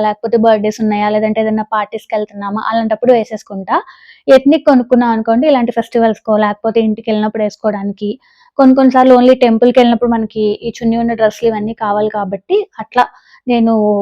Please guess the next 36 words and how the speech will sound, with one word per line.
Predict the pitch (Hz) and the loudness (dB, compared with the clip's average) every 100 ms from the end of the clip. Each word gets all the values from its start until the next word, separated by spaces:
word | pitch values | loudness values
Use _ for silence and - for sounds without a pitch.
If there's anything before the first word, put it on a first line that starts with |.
| 202 208 | -4 0
దాటిని | 233 220 247 247 | -2 0 0 0
సార్ట్ | 233 220 - | 2 2 2
చేసుకుని | 254 233 - 247 311 240 | 0 0 -2 -2 0 0
ఏదో | 226 | 0
ఎప్పుడు | 226 226 | -2 -2
వేసుకుందాం | 220 - 214 214 208 | -2 -4 -4 -2 -2
అనుకుని | 202 - 277 370 | -4 -4 -4 -2
పెట్టుకుంటా. | 233 - 226 196 294 - | -8 -6 -6 -2 -4 -2
పర్టికులర్ | 240 _ - 262 240 | -6 _ 2 2 4
గా | 247 233 | 2 0
పండక్కి | 220 226 - 226 | 0 0 0 -2
అనేం | 214 220 214 | 0 -2 -2
కాదు. | 196 196 427 - _ _ _ _ _ 277 | -4 -2 -4 -6 _ _ _ _ _ 2
రీసెంట్ | 294 320 302 302 | 4 2 2 4
గా | 277 | 4
మాత్రం | 254 247 330 359 | 0 0 0 2
నేను | 262 254 | 2 2
కొన్ని | 233 233 | 0 2
కస్టమైజ్ | 214 - 254 269 269 | 0 0 0 0 0
చేయించాను | 214 208 240 226 208 | -4 -2 -2 0 0
అవుట్‌ఫిట్స్, | 202 233 - 247 302 | 0 -4 -2 0 2
అవి | 233 220 | 2 -2
షార్ట్స్ | 226 208 202 247 | -2 -2 -2 -2
కూడా | 240 220 | 0 0
already | 208 214 240 | 0 0 0
పెట్టాను, | 196 - 214 190 339 359 233 | -4 -8 -8 -4 -4 -4 -4
మంచి | 208 202 220 | -4 -2 -4
రెస్పాన్స్ | - - 220 - | -4 -6 -6 -4
కూడా | 220 208 | -6 -6
వచ్చింది. | - 208 196 330 571 _ _ _ _ 349 | -6 -8 -2 -2 -4 _ _ _ _ -2
వాటిలో | 254 233 247 277 285 262 | 2 4 2 2 2 2
మాత్రం | 240 330 311 | 2 2 2
ఒక | 254 240 | 2 0
కస్టమైజ్ | 226 - 254 262 262 | 0 0 0 2 2
చేయించిన | 240 233 233 220 | 2 0 -2 0
డ్రెస్ | 220 | -2